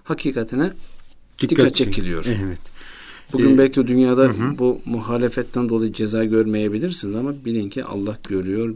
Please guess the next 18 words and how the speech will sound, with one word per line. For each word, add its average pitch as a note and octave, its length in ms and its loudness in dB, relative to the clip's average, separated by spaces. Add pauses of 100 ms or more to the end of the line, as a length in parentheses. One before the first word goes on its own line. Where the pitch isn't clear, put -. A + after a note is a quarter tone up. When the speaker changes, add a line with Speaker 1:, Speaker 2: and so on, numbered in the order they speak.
Speaker 1:
biliyor, G2+ 420 -4 (120)
yani F#2+ 340 -6
yazıyor, G#2 480 -2
kaydediyor. G#2+ 480 -6
Yarın G#2+ 300 0
bunun G#2 120 -4
hesabını G#2+ 340 -6
soracak G#2+ 480 -2
demektir. - 540 -8
Speaker 2:
Evet. G2+ 280 -2 (560)
E, A2 200 -4
ayetin B2+ 640 2 (280)
edebi A#2 360 4
yönü C3+ 320 4
üzerinde G#2 440 -2
kısaca G2+ 460 -4
duracak G2 360 -4
olursak G2+ 320 -4